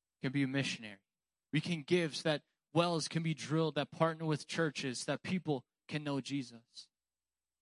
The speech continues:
Forty-two percent of the world doesn't know Jesus. One of the cool things about the, the trip to Nigeria was there was a, a guy with us on our team who, who makes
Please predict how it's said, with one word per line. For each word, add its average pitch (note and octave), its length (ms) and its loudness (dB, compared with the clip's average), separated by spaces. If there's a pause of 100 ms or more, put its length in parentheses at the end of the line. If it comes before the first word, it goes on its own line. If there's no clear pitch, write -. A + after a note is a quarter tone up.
(880)
Forty-two F#3+ 560 2
percent D3+ 400 -6
of D3 60 -8
the C#3 100 -4
world B2 280 -8 (680)
doesn't C3+ 280 -6
know B2+ 120 -6
Jesus. - 680 -14 (3000)
One E3 100 4
of F3+ 60 4
the E3 80 10
cool F3+ 200 8
things E3+ 240 2
about D3+ 260 4 (300)
the, D3 220 4
the D3 80 -2
trip E3+ 220 2
to D#3+ 100 -4
Nigeria C#3+ 560 0
was C3+ 160 -2 (540)
there D#3 80 6
was D#3 180 6
a, C#3+ 300 0
a C#3 100 -4
guy D3+ 460 0
with D3 260 6
us D#3 160 0
on C#3+ 140 0
our C#3 100 0
team D3 420 -4
who, C3 320 0
who C#3+ 80 -2
makes C#3 400 -4